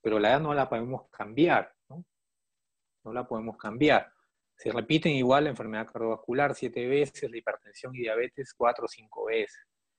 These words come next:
Entonces, nuestros pacientes, si se infectan del virus, tienen más riesgo de morirse. Tienen más riesgo de morirse. Y eso está descrito en,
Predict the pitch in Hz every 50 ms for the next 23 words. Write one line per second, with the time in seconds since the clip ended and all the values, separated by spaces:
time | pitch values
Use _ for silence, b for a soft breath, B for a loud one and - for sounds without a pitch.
0 | _ _ - 110 104 - - - 113 113 107 - 135 131 - - 131 120 - 131
1 | 117 - 120 113 - - 156 147 143 143 151 143 - - 120 - - 113 110 107
2 | 107 - - 175 - - - 139 131 139 151 - _ - - _ _ _ _ _
3 | _ _ _ _ _ _ _ _ _ _ _ 117 110 113 110 110 107 107 107 107
4 | 104 127 156 151 123 123 139 165 - - - _ _ _ _ _ _ _ _ _
5 | _ _ _ - 127 135 151 143 135 123 - 156 139 135 147 135 135 135 139 156
6 | 170 147 107 - - - - _ _ _ _ _ _ _ _ _ _ _ _ _
7 | _ _ _ _ _ _ - 170 165 151 127 120 107 - 117 107 101 110 101 98
8 | 92 92 - - - - - - _ _ _ _ _ _ _ _ _ _ - 175
9 | 185 180 170 180 165 160 147 - 165 160 156 160 165 147 139